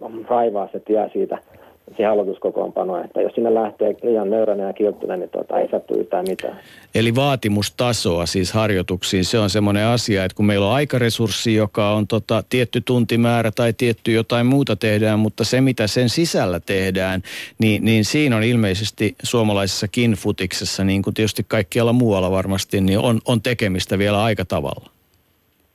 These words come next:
Speaker 1: Joo, kyllä. Ja kyllä se lähtee siitä, että jokaiseen harjoitukseen, kun sä lähet, niin sun pitää olla niinku täysillä mukana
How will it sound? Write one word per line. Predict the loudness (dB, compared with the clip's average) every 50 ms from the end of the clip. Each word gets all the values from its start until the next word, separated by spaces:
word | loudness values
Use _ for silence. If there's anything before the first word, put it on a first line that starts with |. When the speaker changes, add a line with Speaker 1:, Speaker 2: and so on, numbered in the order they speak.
| _ -12 -4 -2 0
Speaker 1:
Joo, | 2 2 0 0
kyllä. | 0 2 2 2 2 0 0 -2 -8 _ -20 -20 -16 _ -10
Ja | -8
kyllä | -4 -2 -2 0 0
se | 0
lähtee | 0 0 0 0 0 0 0 2
siitä, | 2 2 2 2 0 -2
että | -2 0 -2
jokaiseen | -2 0 0 0 -2 -2 -4 -4 -2
harjoitukseen, | -2 0 0 0 0 -2 -4 -2 -2 -2 -2 -2
kun | -2 -2
sä | 0 0
lähet, | 0 2 0 -2 -2
niin | -4 -6 -8
sun | -6 -6
pitää | -4 -2 0 0
olla | 0 0
niinku | -2 -4 -4 -6
täysillä | -4 -2 0 0 0 0 -2 -4 -4
mukana | -4 -6 -4 -4 -4 -4 -6